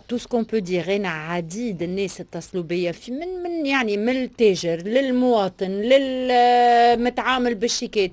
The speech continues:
الناس عندها تخوف يقول لك ال-، اليوم كيفاش باش نعيشوا، فما ناس عايشة كان باللي شاكرة،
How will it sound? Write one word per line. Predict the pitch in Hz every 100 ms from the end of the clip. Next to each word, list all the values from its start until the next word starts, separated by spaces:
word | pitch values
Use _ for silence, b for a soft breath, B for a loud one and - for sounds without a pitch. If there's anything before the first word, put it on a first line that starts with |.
| B B -
الناس | 101 233 285 294 -
عندها | 185 247 254 240
تخوف | 196 - 190 254 -
يقول | 214 226 240
لك | - 208
ال-، | 190 190 185 180 175 170 170 B B
اليوم | 190 226 277 254
كيفاش | 208 247 233
باش | - 214
نعيشوا، | 185 226 - 190
فما | 262 269
ناس | 220 339 -
عايشة | 208 330 349 262
كان | 302 403 339
باللي | 330 359
شاكرة، | - 269 254 220 208